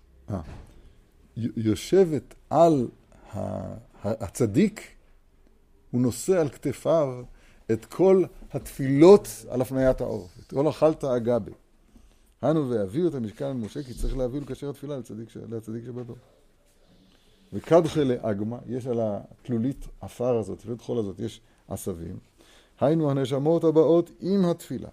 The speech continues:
מבחינת בתול-, בתולות אחריה נו-, אחור-, אחריה, ריאותיה המובאות לך.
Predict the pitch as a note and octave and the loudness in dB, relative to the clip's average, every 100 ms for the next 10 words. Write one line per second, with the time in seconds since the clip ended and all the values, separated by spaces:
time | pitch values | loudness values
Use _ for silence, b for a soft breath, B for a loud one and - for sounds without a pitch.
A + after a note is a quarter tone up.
0 | - _ - C3+ C3 A#2+ B2+ B2 A#2 A2 | -20 _ -6 -4 -4 -6 -6 -6 -8 -10
1 | A#2+ D3+ D3+ G#2 A#2 C3 A#2 G2 - A2 | -2 0 0 -6 -6 -4 -2 -4 -8 -12
2 | - A2+ - G2+ - - G2+ G2+ G2 G2 | -10 -10 -10 -12 -12 -10 -10 -10 -10 -10
3 | F#2 G#2 B2 G#2+ G2+ D3 D3 D3+ C#3 D3 | -8 -6 -6 -6 -4 -4 -4 -4 -2 -2
4 | F3 C#3 - | -2 -4 -12